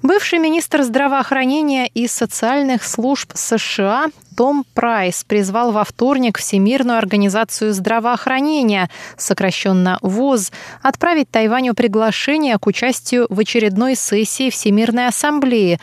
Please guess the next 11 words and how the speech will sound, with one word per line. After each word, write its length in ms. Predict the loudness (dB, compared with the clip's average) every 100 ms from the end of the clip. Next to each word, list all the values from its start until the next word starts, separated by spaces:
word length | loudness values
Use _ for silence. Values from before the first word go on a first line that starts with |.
| -4 -2
здравоохранения. 1160 | 0 2 2 2 0 0 2 4 4 2 0 -4 _ _
По 60 | 0
его 220 | 2 2
словам, 460 | 0 -2 0 0 -2 -8 -8
здравоохранение 1000 | -4 0 0 0 0 0 2 2 4 2
всего 400 | 0 -2 0 2
мира 400 | 4 2 2 -2 -4 -6 0
нуждается 800 | 2 2 2 2 0 0 -2 -4 -2
в 220 | 0 2
опыте 400 | 2 0 0 0
и 200 | 0